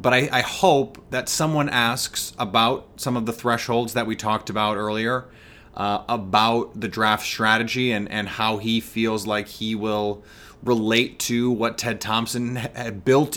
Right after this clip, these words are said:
in Green Bay. Today, we're gonna focus on our offensive lineman positional review, and that's gonna be the, the most, that will be the lion's share of the show. But I wanna start with something that,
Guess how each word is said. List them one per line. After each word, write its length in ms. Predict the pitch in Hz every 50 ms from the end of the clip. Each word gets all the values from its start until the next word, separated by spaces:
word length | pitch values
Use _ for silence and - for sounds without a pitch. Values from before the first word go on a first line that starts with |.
| -
in 220 | - 139 135 139 123
Green 280 | 131 135 135 135 135
Bay. 220 | 120 117 - - - - - - - - - - - - - - - - - - - - - - - - - - - - - - - -
Today, 280 | - - 131 143 165 180
we're 160 | 170 170 165
gonna 160 | 151 156 151
focus 480 | 139 - 147 143 - 143 139 127 - - - -
on 300 | 120 117 117 117 113 117
our 200 | 90 113 113 -
offensive 520 | - 131 135 - 147 135 127 - 123 113
lineman 400 | 117 113 117 117 117 117 113 107
positional 600 | - 110 104 110 120 113 - - 120 113 113 104
review, 440 | 104 107 95 90 95 98 95 95 92
and 100 | 98 104
that's 220 | 113 120 120 -
gonna 160 | - 135 131
be 480 | 117 95 110 107 110 110 107 110 113 - - -
the, 140 | - 110 101
the 340 | 90 - - - 104 101 101
most, 720 | 101 104 107 117 123 131 135 127 - - - - - - - _ _ _ - -
that 120 | - 147
will 100 | 165 151
be 260 | 135 127 135 131 135
the 120 | 120 123 117
lion's 540 | 110 110 117 120 127 131 135 131 127 120
share 420 | - - - 123 113 110 110 110 -
of 200 | 90 117 98 92
the 100 | 92 98
show. 720 | - - - - - 190 175 127 104 98 92 95 95 92 - - - - - - - - -
But 100 | 143 156
I 40 |
wanna 240 | 160 170 202 220 208
start 340 | 180 - - - 160 160 156
with 120 | 147 139
something 400 | - 143 135 127 120 127 120 117
that, 260 | 117 113 113 110 -